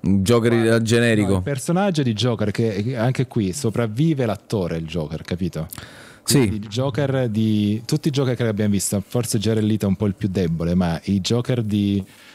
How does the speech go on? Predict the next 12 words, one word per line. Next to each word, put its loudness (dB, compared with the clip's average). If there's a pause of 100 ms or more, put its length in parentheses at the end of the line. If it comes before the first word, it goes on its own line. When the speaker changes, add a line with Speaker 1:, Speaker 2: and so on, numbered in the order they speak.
(160)
Speaker 2:
eh, 0
Jack -2
Nicholson, 0 (140)
i -4
Joker 0
Speaker 1:
Heath 2
Speaker 2:
di 2
Speaker 1:
Ledger. 2
Speaker 2:
Ledger, -4 (360)
il 0
Joker 0
di, 2